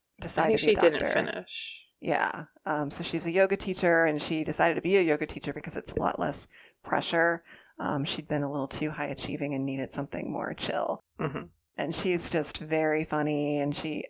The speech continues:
Speaker 1: adopts a dog at one point who's
Speaker 2: <laughs>
Speaker 1: ridiculous. And
Speaker 2: Yeah.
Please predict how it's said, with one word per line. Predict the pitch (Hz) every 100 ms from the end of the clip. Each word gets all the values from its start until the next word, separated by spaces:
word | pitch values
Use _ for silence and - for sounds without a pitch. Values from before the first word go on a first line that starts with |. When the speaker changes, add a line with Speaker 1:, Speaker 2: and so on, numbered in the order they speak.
| _
Speaker 1:
adopts | 175 165 165 -
a | 151
dog | 156 156 151
at |
one | 160 147
point | 143 139
who's | 160 - - - -
Speaker 2:
<laughs> | -
Speaker 1:
ridiculous. | 175 139 - - - -
And | - -
Speaker 2:
Yeah. | 151 92 -